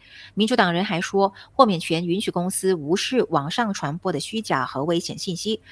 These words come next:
而共和党人则说，豁免权使倾向于自由派的科技公司能够阻止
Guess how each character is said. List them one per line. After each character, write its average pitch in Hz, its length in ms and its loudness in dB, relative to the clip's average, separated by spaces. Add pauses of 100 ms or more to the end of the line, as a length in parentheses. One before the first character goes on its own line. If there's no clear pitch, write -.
(160)
而 190 140 2
共 254 200 0
和 170 140 -2
党 139 220 -2
人 135 140 -4
则 127 100 -6
说， 170 280 4 (180)
豁 208 140 6
免 147 120 0
权 147 280 0
使 143 220 -4
倾 214 280 -2
向 220 260 0
于 147 120 0
自 214 220 -2
由 147 140 0
派 196 140 -4
的 185 80 -4
科 - 180 -2
技 226 100 -2
公 190 160 -2
司 185 380 0
能 170 200 -2
够 247 180 4
阻 165 200 -4
止 160 260 -2